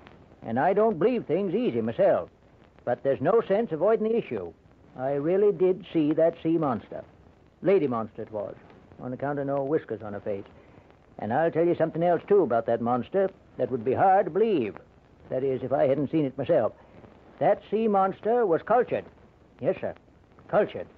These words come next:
Now, I don't suppose they have colleges for sea monsters, but this one could read. Yep. First, she read over my shoulder,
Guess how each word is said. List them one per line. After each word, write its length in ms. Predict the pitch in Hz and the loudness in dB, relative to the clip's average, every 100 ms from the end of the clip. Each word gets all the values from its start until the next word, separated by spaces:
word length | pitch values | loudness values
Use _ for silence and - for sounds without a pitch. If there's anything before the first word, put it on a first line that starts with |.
| _ _ _ _ _ - - | _ _ _ _ _ -20 -10
Now, 220 | 123 139 | -4 -2
I 80 | 160 | 0
don't 220 | 156 151 | -2 -2
suppose 260 | - 156 | -2 -2
they 140 | 143 131 | 0 2
have 220 | 147 - | 0 0
colleges 600 | - 160 120 101 120 156 - | -2 0 0 -2 -6 -6 -12
for 80 | 113 | -8
sea 140 | 185 196 | -4 -2
monsters, 520 | 117 104 - 175 208 - - - - | -2 -4 -2 0 0 -4 -20 -20 -4
but 240 | 117 127 - | -4 -2 0
this 160 | 208 - | 0 2
one 260 | 143 220 | 0 0
could 160 | 160 160 | 0 2
read. 420 | 190 254 156 98 - - - - _ 113 | 2 2 0 -4 -10 -20 -20 -20 _ -12
Yep. 220 | 117 - - - _ _ _ - | -12 -12 -16 -20 _ _ _ 0
First, 240 | 180 214 - | 2 2 0
she 80 | 185 | 2
read 200 | 190 208 | 4 4
over 180 | 208 202 | 4 4
my 220 | 202 214 | 2 2
shoulder, 500 | 220 240 160 90 | 4 4 4 0